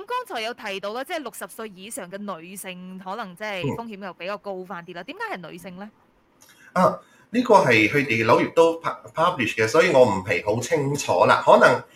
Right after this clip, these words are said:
Speaker 2: 可能我哋會，
Speaker 1: 嗯。
Speaker 2: 因為女仔比較，啊，可能女仔比較睇嘢比較清楚啲，比較，佢哋比較明白自己嘅身體，佢哋比-，對自己嘅嗰個 symptom 係比較連-，啊，比較，點樣講呢？比較清楚。啊，因為可能男仔佢哋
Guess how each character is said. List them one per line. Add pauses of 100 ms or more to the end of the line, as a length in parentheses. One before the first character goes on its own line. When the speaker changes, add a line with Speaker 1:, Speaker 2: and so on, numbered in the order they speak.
(200)
Speaker 2:
可
能
我
哋
會， (140)
Speaker 1:
嗯。
Speaker 2:
因
為
女
仔
比
較， (220)
啊，
可
能 (180)
女
仔
比
較 (540)
睇
嘢
比
較
清
楚
啲，
比
較，
佢
哋
比
較
明
白
自
己
嘅
身
體，
佢
哋
比-，
對
自
己
嘅
嗰
個
symptom
係
比
較
連-， (160)
啊，
比
較， (200)
點
樣
講
呢？
比
較
清
楚。 (680)
啊， (200)
因
為
可
能
男
仔
佢
哋